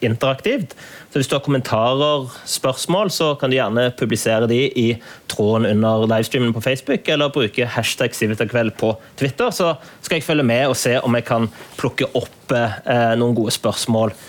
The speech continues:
underveis. Vel, jeg tror bare at vi kan sette i gang, og jeg kan starte med deg, eh,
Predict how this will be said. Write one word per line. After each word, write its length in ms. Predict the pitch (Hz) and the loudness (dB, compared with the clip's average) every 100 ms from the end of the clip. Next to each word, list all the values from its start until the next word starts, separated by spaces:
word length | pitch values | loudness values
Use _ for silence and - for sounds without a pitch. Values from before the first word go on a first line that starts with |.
| - - 120 | -20 -4 0
underveis. 540 | 117 113 104 - - - - - - - - - | 0 2 0 0 -4 -8 -14 -8 -8 -10 -18 -6
Vel, 160 | 175 156 | -4 -2
jeg 80 | |
tror 160 | 156 202 | -2 0
bare 160 | 185 - | 0 0
at 80 | |
vi 60 | 170 | 0
kan 160 | 190 185 | 0 0
sette 240 | 175 190 | 0 0
i 80 | 175 | 0
gang, 160 | 185 226 | 2 2
og 80 | |
jeg 80 | 208 | 0
kan 420 | 196 196 190 175 170 | 0 2 2 0 -2
starte 320 | - 147 - | -2 -2 0
med 120 | 165 160 | 0 2
deg, 180 | 180 202 | 0 0
eh, 320 | 214 208 | 2 2